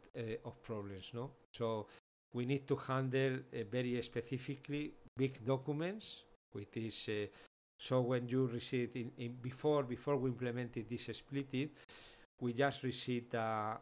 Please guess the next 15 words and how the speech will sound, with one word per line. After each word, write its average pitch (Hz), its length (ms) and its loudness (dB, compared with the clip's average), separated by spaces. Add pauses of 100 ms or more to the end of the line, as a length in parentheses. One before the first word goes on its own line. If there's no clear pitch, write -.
(100)
a 110 120 -2
document, 139 540 0
and 120 120 0
then 120 180 0
we 127 140 6
observed 131 680 2
that 110 220 -4
a, 110 340 0
an 110 180 -4
analysis 123 640 -2
engine 123 420 0
was, 117 360 2 (500)
well, 113 220 2
was, 117 520 -2
uh, 113 220 -2